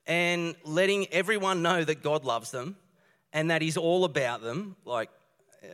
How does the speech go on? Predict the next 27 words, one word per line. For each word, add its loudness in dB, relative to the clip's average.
Evan's -8
not -8
here, -6
but -10
that's -8
<laughs> -
totally -2
an -6
Evan -8
thing. -6
Um, 2
he's -6
all -2
about -8
you. -8
Um, 0
<sighs> 2
I -8
love -12
Evan. -12
Oh, -2
Jess, 0
you -12
guys 2
are 2
leaving 0
soon. 0